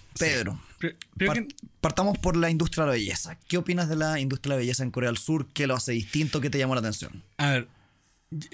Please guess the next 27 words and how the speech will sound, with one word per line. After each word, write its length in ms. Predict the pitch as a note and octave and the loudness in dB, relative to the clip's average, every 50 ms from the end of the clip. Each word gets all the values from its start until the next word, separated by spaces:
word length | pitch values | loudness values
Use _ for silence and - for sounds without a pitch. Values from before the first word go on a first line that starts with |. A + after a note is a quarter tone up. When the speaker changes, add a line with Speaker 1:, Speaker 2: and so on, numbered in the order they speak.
| - | -4
Speaker 1:
yo 160 | D#3 D#3+ F#3+ | -2 0 2
iría 280 | A3 G#3 C4 C4 - - - | 2 2 2 0 -2 -4 -2
un 260 | - B3+ C#4 C#4+ C#4+ | 0 2 2 2 0
paso 280 | - C4+ A#3+ - - G3+ | -2 -2 -2 0 0 0
atrás. 560 | E3 C#3+ C3+ G2 F2 - - - - - - - | 0 0 -2 -2 -2 -4 -4 -4 -6 -8 -8 -6
Speaker 2:
Ya, 240 | - A2 A#2 A#2+ C3 | -4 -2 0 0 0
a 20 | B2+ | 0
ver. 120 | A#2 C3+ - - _ _ _ - | -2 -4 -8 -12 _ _ _ -6
Speaker 1:
Eh, 440 | - C#3+ C3 A#2+ A#2 A#2 A2+ A2+ A2+ - | -2 0 2 2 4 2 2 0 0 0
que 160 | - C#3+ C#3+ | 0 0 2
es 80 | C3 A#2+ - - - - - | 0 -2 -6 -10 -12 -8 -4
una 100 | D3 D3 | -2 -2
de 40 | C#3+ | -2
las 80 | C#3+ | -4
cosas 260 | - - C#3+ - D#3+ E3 | -4 -6 -4 -4 -4 -4
que, 300 | - - D#3 D#3 - - _ _ _ _ _ _ _ _ _ _ _ _ _ - | -2 -2 -2 -2 -4 -8 _ _ _ _ _ _ _ _ _ _ _ _ _ -2
también 220 | C3+ C3 A2+ G2+ | 0 0 0 0
contextualizando 720 | F#2+ B2+ A#2+ A#2 B2+ A2+ - C3 A#2+ - D3 C#3 C#3+ D3 | 0 -2 -2 -2 -2 -2 -2 -4 -2 -2 0 0 0 0
que 220 | C3 C#3+ C#3+ C#3 - - | 0 0 0 0 -2 -6
esta 180 | C3 - - C#3 | -8 -6 -4 -4
es 120 | - - | -2 0
una 120 | C3 A#2+ | 0 0
autora 640 | A#2 A2+ A2+ - - F#3 F#3+ G3 G3 G3+ G#3+ A3 - _ | 0 -2 -2 -2 0 0 2 2 2 0 0 -2 -6 _
que 120 | - C3+ | -4 -2
habla 160 | B2+ C3 C3 C3 | 0 0 0 0
de 60 | C#3 | -2
la 60 | C3+ | -4